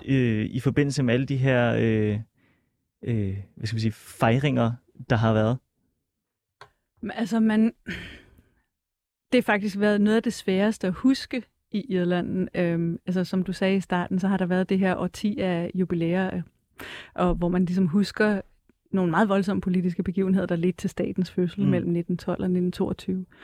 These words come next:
Speaker 2: Øhm, og noget af det, der har været rigtig svært at huske, har faktisk været denne her krig, øh, den anglo-irske krig mellem nitten nitten og nitten enogtyve. Fordi resten af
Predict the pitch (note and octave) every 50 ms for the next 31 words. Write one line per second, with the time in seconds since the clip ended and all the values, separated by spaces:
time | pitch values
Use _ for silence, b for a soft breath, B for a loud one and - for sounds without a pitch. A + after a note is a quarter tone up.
0 | B B B B B B B B B B B B B G#3+ G#3 G3+ G3 G3+ - -
1 | G3+ G#3 G#3 A3 G#3 B3 A3+ A#3 A#3 G#3 G#3+ G#3 G3 G3 G3 - A3+ - - G#3
2 | - A3 G#3+ F#3+ A3 G#3+ - - A3 G#3 F#3 - F3 F3 - - - G#3 - -
3 | F#3 F3 F3 F3+ F#3 F#3+ G3 - - F3 F3+ F#3 F#3 F#3+ F3 E3 - - - -
4 | - - F#3+ F3+ - - - F3 F3 E3+ E3+ - F3+ - - E3+ F3 F3+ F#3+ F#3
5 | F3+ F3+ - - F3+ E3+ - F#3+ F3 - F3+ F3+ F3 E3+ F3+ F3 F3 E3+ - F#3+
6 | F#3 E3+ - _ - G3+ F#3+ F#3 F3+ - G3+ G3 - - F#3 F3 F3+ F3+ F3 F#3+
7 | - - F3+ - - G3 - - F#3 F3 F3+ F#3 F#3+ F3 - G3 - G3+ F#3+ D#3+
8 | - - - G3+ F3+ - G3+ A#3 A3 - - - C4+ C4+ C4 B3+ - - F#3+ F#3
9 | F3+ F#3